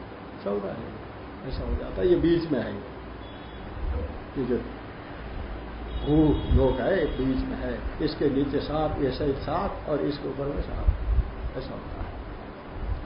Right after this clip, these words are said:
तो एक ही आत्मा था सृष्टि के पूर्व में। कोई भी वस्तु पैदा होने के पहले उसके आकृति भी नहीं था, नाम भी नहीं था, तो उसके कारण रूपी होता है, आत्मा ही था।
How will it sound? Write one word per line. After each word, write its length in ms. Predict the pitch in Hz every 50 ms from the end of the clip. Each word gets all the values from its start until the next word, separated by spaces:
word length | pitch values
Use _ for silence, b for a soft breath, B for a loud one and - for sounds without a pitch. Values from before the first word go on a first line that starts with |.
| - - - - - - - - - - - - - - - - -
तो 80 | 175 156
एक 260 | 156 180 185 190 185
ही 140 | 233 240 240
आत्मा 400 | 196 156 147 147 - 151 139 135 151
था 80 | 135
सृष्टि 420 | 127 - - 190 190 - - 208 208
के 80 | 190
पूर्व 280 | 180 - 165 151 147 143
में। 140 | - 135 -
कोई 180 | 190 196 202
भी 120 | 202 220 208
वस्तु 460 | 180 180 170 170 - 185 175 175 - - - - - - - - - -
पैदा 260 | 151 160 - 208 214
होने 300 | 202 160 151 156 165 165
के 100 | 170 160
पहले 460 | - 160 147 139 143 160 170 156 -
उसके 340 | - - 180 - - - 202
आकृति 520 | 175 165 165 170 - - 175 - - 185
भी 240 | 175 170 170 160 156
नहीं 120 | 156 156
था, 80 | 165 170
नाम 260 | 147 139 135 139 131
भी 80 | 131 135
नहीं 200 | 120 117 113 110
था, 160 | - - - - - - - - - - - - - -
तो 80 | 202 190 - - - - - 220
उसके 200 | 196 - - 214
कारण 480 | 202 - 175 165 175 185 190 196 190 175
रूपी 260 | 170 160 - 147 123
होता 220 | 117 107 - -
है, 120 | - - - - - - - - - - - - - - - - - - - - - - - 151
आत्मा 300 | 147 147 147 - 147 143
ही 120 | 147 135
था। 300 | 131 123 127 131 143 143